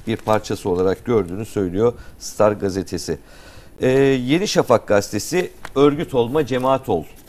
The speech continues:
e, diye bir manşet atmış.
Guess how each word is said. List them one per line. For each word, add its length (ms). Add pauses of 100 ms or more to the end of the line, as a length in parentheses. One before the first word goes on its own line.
(540)
e, 60 (840)
diye 200
bir 120 (220)
manşet 400
atmış. 420